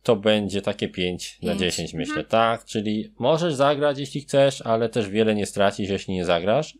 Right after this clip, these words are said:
Speaker 2: No chyba, że chcesz tak jak sok z cytryny wyciskać
Speaker 1: Tak, jeśli
Speaker 2: z
Speaker 1: chcesz
Speaker 2: siebie.
Speaker 1: wycisnąć z siebie i z osadników ostatnie soki,
Speaker 2: Mhm.
Speaker 1: to spróbuj.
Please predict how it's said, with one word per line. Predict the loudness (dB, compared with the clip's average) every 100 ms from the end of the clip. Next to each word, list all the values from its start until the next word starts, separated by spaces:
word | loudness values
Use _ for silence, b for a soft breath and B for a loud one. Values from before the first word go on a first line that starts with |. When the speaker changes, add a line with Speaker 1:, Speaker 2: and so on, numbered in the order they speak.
| -6
Speaker 2:
No | -4
chyba, | -2 -2
że | -4
chcesz | -6 -8 -6 -10 -6
tak | -8 -6 -6
jak | -8 -6
sok | -8 -8
z | -4
cytryny | -4 -2 -4 -4
wyciskać | -10 -12 -10 -6 2
Speaker 1:
Tak, | 4 4
jeśli | 2 2
Speaker 2:
z | 4
Speaker 1:
chcesz | 4 4
Speaker 2:
siebie. | 4 6 6
Speaker 1:
wycisnąć | 6 6 8 8 6
z | 2 4
siebie | 4 4
i | 2
z |
osadników | 2 2 2 -2 -2
ostatnie | -2 2 0 2 0
soki, | 2 2 2 0 -2
Speaker 2:
Mhm. | -4 -4 -4 -6 -4
Speaker 1:
to | -2
spróbuj. | 0 4 6 8 6 2 -2